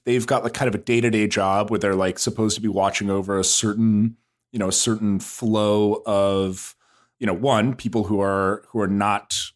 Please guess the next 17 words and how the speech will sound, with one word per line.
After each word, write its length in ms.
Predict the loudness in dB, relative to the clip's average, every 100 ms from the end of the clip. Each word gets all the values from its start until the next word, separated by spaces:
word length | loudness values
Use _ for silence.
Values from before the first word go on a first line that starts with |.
| -4
coming 200 | 0 2
into 120 | 2
the 60 |
country 380 | 0 -4 -2 -2
through, 200 | -4 -4
like, 180 | -6 -4
the 240 | -2 -2 -2
accepted 480 | -4 -4 -4 -4
means, 580 | 0 2 2 0 0 -4 -4
and 160 | 0 2
then 140 | 0
two, 540 | -2 0 2 4 2 -2 -10 _ _ _ -2
or 80 |
the 120 | 0 2
accepted, 420 | 0 -2 -6 -4
you 80 | -4
know 160 | -4